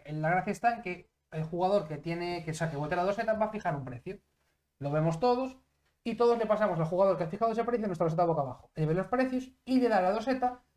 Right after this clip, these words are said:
al jugador que haya pujado más. En caso de que nadie haya pujado más, se la lleva el jugador que marcó el precio.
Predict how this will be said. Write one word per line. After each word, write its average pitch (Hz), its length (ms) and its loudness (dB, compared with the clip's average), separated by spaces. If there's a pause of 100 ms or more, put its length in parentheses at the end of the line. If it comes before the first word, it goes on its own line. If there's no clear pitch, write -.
(220)
al 226 100 2
jugador 220 460 0
que 196 320 -4
haya 185 280 2
pujado 170 500 0 (120)
más. 160 480 0 (320)
En 185 160 -2
caso 180 240 0
de 156 80 0
que 160 100 -4
nadie 208 280 2
haya 208 160 -4
pujado 240 260 0
más, 240 320 0 (140)
se - 180 -4
la 202 80 4
lleva 196 340 0
el 170 100 -6
jugador 165 340 2
que 165 80 0
marcó 151 260 0
el 127 80 -4
precio. 120 320 -14